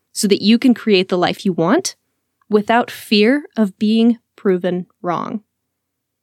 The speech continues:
So go out there and create the evidence you need to believe to achieve. And as a once skeptic of manifestation, and sometimes it still creeps up on me,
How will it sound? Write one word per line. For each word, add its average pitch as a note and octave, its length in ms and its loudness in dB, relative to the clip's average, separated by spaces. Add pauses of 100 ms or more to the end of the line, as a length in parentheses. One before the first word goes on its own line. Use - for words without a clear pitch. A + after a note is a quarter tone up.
(280)
So G3+ 240 0
go A#3 240 2
out A#3 180 0
there G#3+ 360 -2 (340)
and G3+ 120 0
create A3 640 -2
the - 180 -10
evidence B3 540 2
you G#3 160 -2
need A3+ 320 2
to - 100 -6
believe F#3+ 600 -4 (380)
to G3+ 180 0
achieve. - 460 -2 (920)
And A#3 140 2
as A#3 180 0
a B3 100 4
once A#3+ 420 0
skeptic - 560 -2
of B3 100 -4
manifestation, G#3+ 800 0 (460)
and A#3+ 120 2
sometimes D#4+ 640 0
it A3 140 -2
still C4+ 240 0
creeps D4 300 -2
up A3 160 -2
on A3 160 4
me, C4+ 240 2